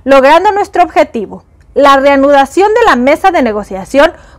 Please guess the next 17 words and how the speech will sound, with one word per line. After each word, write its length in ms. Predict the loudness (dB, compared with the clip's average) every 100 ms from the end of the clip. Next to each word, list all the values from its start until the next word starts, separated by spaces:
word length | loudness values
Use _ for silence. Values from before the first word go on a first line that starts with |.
| _
con 280 | 0 2 2
la 100 | 0
Secretaría 760 | 0 -6 -8 -6 -6 -2 0
de 120 | 0 0
Gobernación, 800 | 2 0 0 -2 -2 -8 -8 -18 _ _ _ -14
la 220 | -2 -2 2
cual 160 | 0
se 120 | 0
realizó 600 | 0 2 0 0 0 0 -2
el 160 | -2 -2
lunes 320 | -4 -8 -4
veintiocho. 500 | -2 0 -2 -4 -8 -20 -20 -20 -20 _
Para 240 | 0 2
el 80 | 2
domingo 440 | 2 0 0 0 0
trece, 460 | 0 0 0 0 _ _
foro 200 | -2 2